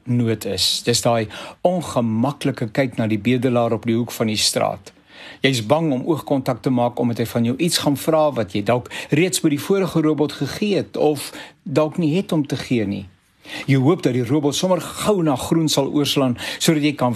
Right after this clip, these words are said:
wegkom van die gebreekte bord met dieselfde noot daarop uitgeskryf. Kinders om te versorg, kry geen werk nie, sal enige werk doen, God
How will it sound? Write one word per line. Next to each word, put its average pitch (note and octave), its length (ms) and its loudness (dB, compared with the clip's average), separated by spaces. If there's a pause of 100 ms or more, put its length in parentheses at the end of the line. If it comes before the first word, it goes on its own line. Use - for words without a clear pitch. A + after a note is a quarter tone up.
wegkom D#3+ 600 0 (240)
van C3+ 160 2
die A#2+ 80 -2
gebreekte C#3+ 680 0
bord C#3 420 0 (240)
met C3 100 2
dieselfde G3 720 2
noot C#3+ 460 0
daarop C3 380 0
uitgeskryf. - 1080 -2 (320)
Kinders G#3 400 2
om D#3+ 100 0
te E3 140 0
versorg, D3+ 640 0
kry G3 240 2
geen D3+ 340 0
werk C3+ 340 0
nie, C#3 120 2
sal F#3+ 320 2 (160)
enige F#3 400 0
werk A#2+ 300 0
doen, B2 180 2
God - 540 -2